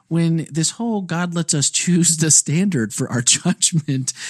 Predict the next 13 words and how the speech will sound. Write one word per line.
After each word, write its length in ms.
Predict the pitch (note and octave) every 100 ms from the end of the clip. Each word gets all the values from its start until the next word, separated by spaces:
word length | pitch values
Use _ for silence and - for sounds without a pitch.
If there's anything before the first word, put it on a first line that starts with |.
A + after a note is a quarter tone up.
| - -
but 120 | D#3+
the 60 | E3
choosing 440 | D#3+ G3+ A#3 A#3+
is 120 | E3+ C#3+
a 60 |
direct 380 | C#3+ C3+ D#3 -
reflection 500 | C#3 - D3 E3+ C3
on 100 | A#2+
how 260 | A#2 D3+ D3+
I've 220 | C3+ B2+
treated 340 | - F3 C#3+ A2+
others." 420 | D#3 A#3 A2
And 120 | A#2